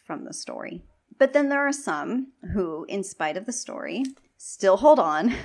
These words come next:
What matters then, if we choose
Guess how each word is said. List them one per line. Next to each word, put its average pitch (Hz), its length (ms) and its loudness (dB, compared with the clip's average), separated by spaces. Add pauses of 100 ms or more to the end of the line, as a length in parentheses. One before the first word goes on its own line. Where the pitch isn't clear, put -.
(280)
What 208 260 2
matters 233 540 2
then, - 500 -8 (720)
if 214 260 -8
we 208 280 -8
choose 190 880 -4